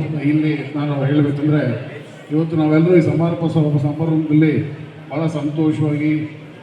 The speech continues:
ಭಾಳ ಇದರಿಂದ ನಾವೆಲ್ಲ ಆಚರಣೆ ಮಾಡ್ತಾ ಇದ್ದೀವಿ ಅನ್ನೋದಕ್ಕೆ,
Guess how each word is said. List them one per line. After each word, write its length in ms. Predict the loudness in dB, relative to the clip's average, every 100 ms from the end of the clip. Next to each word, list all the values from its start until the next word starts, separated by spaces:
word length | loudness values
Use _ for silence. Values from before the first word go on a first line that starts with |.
| -2
ಭಾಳ 200 | 4 6
ಇದರಿಂದ 460 | 6 6 4 2 -2
ನಾವೆಲ್ಲ 280 | -2 2 2
ಆಚರಣೆ 680 | 0 -4 -4 -4 -4 -4
ಮಾಡ್ತಾ 260 | -4 -4 0
ಇದ್ದೀವಿ 200 | 0 0
ಅನ್ನೋದಕ್ಕೆ, 320 | -2 -4 -6